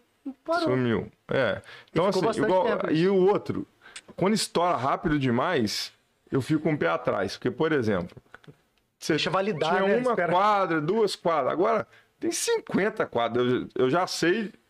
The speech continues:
Speaker 2: de vários que, que vão aumentar, vários que vão
Speaker 1: Já
Speaker 2: abrir.
Speaker 1: sabe que já tão procurando,
Speaker 2: Aí você fala
Speaker 1: é,
Speaker 2: assim, será que vai ter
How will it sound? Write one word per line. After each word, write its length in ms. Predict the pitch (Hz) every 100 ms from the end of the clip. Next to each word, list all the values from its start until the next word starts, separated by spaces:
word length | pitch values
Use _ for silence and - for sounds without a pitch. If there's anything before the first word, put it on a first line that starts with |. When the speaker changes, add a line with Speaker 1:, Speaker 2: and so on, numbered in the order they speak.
| -
Speaker 2:
de 240 | 131 175 175
vários 500 | 113 139 190 220 -
que, 320 | - 170 131
que 140 | - 135
vão 260 | 147 196
aumentar, 760 | 185 180 175 135 143 151 202 185
vários 320 | 135 165 170
que 120 | -
vão 160 | 127 151
Speaker 1:
Já 120 | 175
Speaker 2:
abrir. 120 | 156
Speaker 1:
sabe 240 | - 190 202
que 100 | 175
já 100 | 180
tão 180 | 202
procurando, 480 | 208 196 185 185 190
Speaker 2:
Aí 80 | 190
você 100 | 160
fala 180 | 156 392
Speaker 1:
é, 20 |
Speaker 2:
assim, 80 | 127
será 240 | 135 311 240
que 60 |
vai 100 | 165
ter 140 | 107